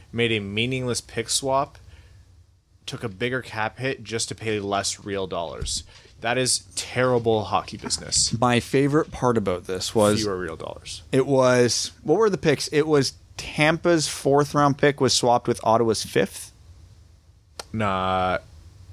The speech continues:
Speaker 1: if sixth for fifth.
Speaker 2: Okay, so back-to-back rounds. And it was, Tampa was the fifth round pick, Ot-, it was Ottawa's sixth round pick, correct?
Speaker 1: Yeah.
Speaker 2: Fantastic. These could be back-to-back picks.
Speaker 1: Yeah.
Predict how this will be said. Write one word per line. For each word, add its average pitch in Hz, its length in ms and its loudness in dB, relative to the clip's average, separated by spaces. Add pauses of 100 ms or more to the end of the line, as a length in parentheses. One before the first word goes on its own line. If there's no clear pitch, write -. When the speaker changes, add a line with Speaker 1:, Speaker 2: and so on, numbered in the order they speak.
Speaker 1:
if 107 300 -10
sixth - 420 -4
for 98 160 -10
fifth. - 360 -10 (560)
Speaker 2:
Okay, 113 220 -2 (280)
so - 160 2
back-to-back 123 540 2
rounds. 98 240 0
And 120 160 4
it 135 60 0
was, 123 360 2 (400)
Tampa 151 380 2
was 135 240 2
the 113 100 4
fifth 127 300 2
round 117 200 4
pick, 110 220 2
Ot-, 110 260 4
it 123 60 0
was 107 180 2
Ottawa's 107 340 2
sixth - 280 -4
round 95 160 -4
pick, 90 140 -6
correct? - 420 -2
Speaker 1:
Yeah. 90 280 -14 (200)
Speaker 2:
Fantastic. 120 640 0 (160)
These 139 180 2
could 151 140 4
be 143 80 4
back-to-back 104 680 0
picks. - 340 -8
Speaker 1:
Yeah. 92 240 -8